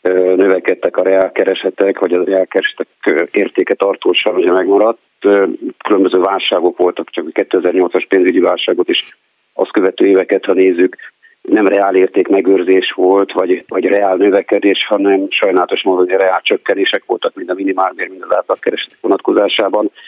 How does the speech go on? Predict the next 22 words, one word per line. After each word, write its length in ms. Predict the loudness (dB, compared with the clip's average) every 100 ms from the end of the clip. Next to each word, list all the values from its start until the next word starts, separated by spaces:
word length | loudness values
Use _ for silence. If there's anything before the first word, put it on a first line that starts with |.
| -12
Én 120 | -2 0
nem 140 | 2
mondom 200 | 2 2
azt, 120 | 0
hogy 120 | 0
ezzel 220 | 0 0 0
meg 160 | 0
lehetünk 380 | 0 0 0 0
elégedve, 500 | 2 2 0 0 0
de 240 | 0 -2 -2 _ _ _ _ _
ha 240 | -6 0
és 120 | 0 0
kizárólag 600 | -2 0 0 2 2 2
az 240 | 0 0
infláció 520 | -2 0 -2 0 -2
csak 260 | 0 -2 -2
és 160 | -2
magyar 280 | 0 0 2
jelenség 480 | 2 2 0 0 0
lenne, 280 | 2 2 2
akkor, 420 | 0 -4 -4 -2
akkor 440 | -2 -4 -2 -4